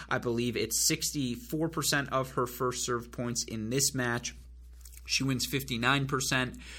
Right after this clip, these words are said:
You know, more importantly, on the, on the return, she wins forty percent.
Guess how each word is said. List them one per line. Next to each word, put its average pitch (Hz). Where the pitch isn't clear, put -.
You 135
know, 135
more 135
importantly, 131
on 127
the, 110
on 127
the 117
return, 143
she -
wins 143
forty 160
percent. 139